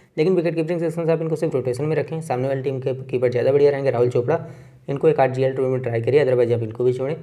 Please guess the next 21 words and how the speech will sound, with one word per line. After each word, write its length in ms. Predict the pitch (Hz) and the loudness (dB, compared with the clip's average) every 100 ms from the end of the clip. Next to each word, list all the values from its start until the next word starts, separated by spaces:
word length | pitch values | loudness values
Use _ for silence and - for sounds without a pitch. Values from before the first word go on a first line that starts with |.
| - - | -14 -18
सामने 240 | - 117 120 | -2 2 4
वाली 120 | 120 | 2
टीम 160 | 123 127 | 0 -2
की 60 | |
बॉलिंग 320 | 117 110 113 120 | 2 2 2 2
भी 60 | |
बहुत 160 | 131 127 | 2 2
अच्छी 200 | 120 151 | 2 0
है, 40 | |
सामने 260 | 120 117 127 | 2 0 2
दानिश 260 | 113 117 117 | 2 0 2
कुरैशी 540 | 123 117 127 127 - | 0 2 -2 -2 -4
नई 80 | 113 | -2
बॉल 180 | 113 120 | 4 4
से 100 | 120 | 6
बॉलिंग 260 | 113 131 135 | 4 4 2
कराएंगे, 280 | 123 139 160 - - - - 117 | 0 0 0 -4 -18 -20 -16 -6
सलमान 300 | 110 117 117 | -4 -2 -2
शाहिद 240 | 110 110 | -2 -2
के 100 | 117 | 0
लिए 140 | 113 | 0